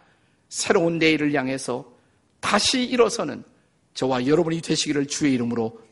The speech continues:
축복합니다. 우리는 일어날 수가 있습니다. 여러분의 가정도 일어날 수가 있습니다. 여러분의 일터도 일어날 수가 있습니다. 우리 민족 부활할 수가 있습니다.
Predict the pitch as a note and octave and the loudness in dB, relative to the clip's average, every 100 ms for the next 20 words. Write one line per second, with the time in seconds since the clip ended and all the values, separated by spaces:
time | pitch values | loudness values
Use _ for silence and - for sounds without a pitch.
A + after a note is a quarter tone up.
0 | _ - - - - - F#2+ F2 - - | _ 0 2 6 4 4 -8 -10 -16 -20
1 | _ _ _ _ _ _ _ - D3+ E3 | _ _ _ _ _ _ _ -4 0 2
2 | F3 E3+ F3+ F3+ F3 F3+ F3 E3+ G3+ F#3 | 2 2 6 6 6 6 6 4 0 -2
3 | D#3+ G#2 D#2+ _ _ _ _ C#3+ F3+ F#3+ | -4 -8 -12 _ _ _ _ 2 4 4
4 | G3 - F3+ G#3+ G#3 G#3 G#3+ G#3+ G#3 - | 2 2 2 2 2 2 4 6 4 4
5 | A3 G#3+ - A#3+ A3+ D#3+ G2+ - - - | 4 4 0 -2 0 0 -2 -10 -20 -14
6 | - F3 A3 A#3 A#3 B3 - - B3 B3+ | 2 6 8 8 4 2 0 0 2 2
7 | B3+ C4+ C4 A#3+ B3 A#3+ A3 A#3 A3+ G3 | 4 6 6 4 6 4 4 -2 0 2
8 | C#3 - - - - C#4 D4 C#4+ C#4+ - | 0 -2 -16 2 4 6 4 2 0 2
9 | - C#4 C4 B3+ - A#3+ A3 - A#3 A3 | 8 8 8 6 2 2 2 0 -2 2
10 | G#3 C#3 | 2 2